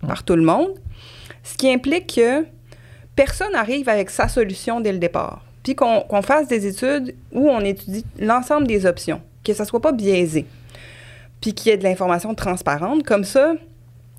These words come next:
Speaker 2: si, parce qu'à la fin, c'est sûr que c'est les politiciens qui choisissent ou par réf-, ou on fait après ça approuver par référendum, tu sais. Mais que les autres options qui n'auront pas été retenues, ben, on sait pourquoi.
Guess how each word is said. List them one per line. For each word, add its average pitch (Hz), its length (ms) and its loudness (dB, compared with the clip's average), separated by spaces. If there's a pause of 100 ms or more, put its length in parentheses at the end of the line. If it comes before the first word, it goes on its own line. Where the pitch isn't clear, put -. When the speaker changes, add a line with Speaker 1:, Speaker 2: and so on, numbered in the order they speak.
(160)
Speaker 2:
si, - 240 -10
parce 190 200 0
qu'à - 200 2
la 202 140 2
fin, 302 180 2
c'est 220 160 -2
sûr 277 160 0
que - 60 -16
c'est 214 100 -2
les 196 40 -2
politiciens 185 380 -2
qui 202 100 -6
choisissent 170 480 -4 (140)
ou 220 220 -2
par 180 180 2
réf-, 175 240 -6
ou 190 140 -6
on 185 100 4
fait 180 160 0
après 180 260 0
ça 202 160 -2
approuver 196 300 -2
par 185 140 0
référendum, 165 640 -4
tu - 100 -8
sais. 269 80 -8 (1300)
Mais 202 160 4
que 220 120 -2 (100)
les 208 220 2
autres 294 200 0
options 294 240 0
qui 285 80 -2
n'auront 190 200 0
pas 247 100 4
été 247 180 2
retenues, 233 460 2
ben, 220 180 4
on 202 120 4
sait - 160 0
pourquoi. 175 400 0